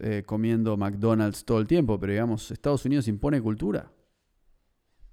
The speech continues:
Impone o promueve o lo que sea, pero de alguna manera u otra siempre estamos ahí, viendo qué hacen ellos. Pero el punto es que, que,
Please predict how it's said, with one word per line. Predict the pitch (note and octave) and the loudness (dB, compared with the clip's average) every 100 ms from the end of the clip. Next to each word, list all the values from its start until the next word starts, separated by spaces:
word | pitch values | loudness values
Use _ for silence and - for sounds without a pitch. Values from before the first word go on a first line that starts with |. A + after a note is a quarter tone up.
| _ - | _ -10
Impone | G#2+ F#2+ C#3+ G3 G3+ | -8 0 2 4 2
o | B2+ F#2+ | 2 0
promueve | G2 G2+ D3+ F3+ | -2 0 2 4
o | A2 | 2
lo | G2 | 2
que | F#2+ | -4
sea, | - E3+ G2+ | -2 -2 -2
pero | G2 | -4
de | |
alguna | A2 C3+ | -4 -2
manera | A2 B2+ B2 | 0 0 0
u | A2 | 0
otra | C#3 D#3+ | -2 -4
siempre | G#2+ B2 | -4 -4
estamos | - - B2 - | -6 -6 -6 -4
ahí, | A#2 D3 - _ _ _ _ _ _ _ _ _ _ _ _ | -4 -4 -6 _ _ _ _ _ _ _ _ _ _ _ _
viendo | A2 A2+ B2+ B2 | -2 2 2 2
qué | - | 0
hacen | A#2+ - G#2 | -2 -2 -2
ellos. | A2+ A2 G2+ - - _ _ _ _ _ _ _ _ _ _ _ _ _ _ _ _ _ _ _ _ _ _ _ _ _ _ _ _ _ _ _ _ _ _ _ _ _ - _ _ - _ _ _ _ - | -2 -2 -6 -12 -20 _ _ _ _ _ _ _ _ _ _ _ _ _ _ _ _ _ _ _ _ _ _ _ _ _ _ _ _ _ _ _ _ _ _ _ _ _ -20 _ _ -20 _ _ _ _ -2
Pero | G#2 | 0
el | G#2+ | 2
punto | D#3+ D#3 C3+ | 2 4 4
es | C3 - - _ _ _ _ _ _ | 4 -4 -16 _ _ _ _ _ _
que, | A#2 G#2 - _ _ | -2 -2 -4 _ _
que, | - G#2+ G2+ G2+ - | -6 -4 -2 -6 -12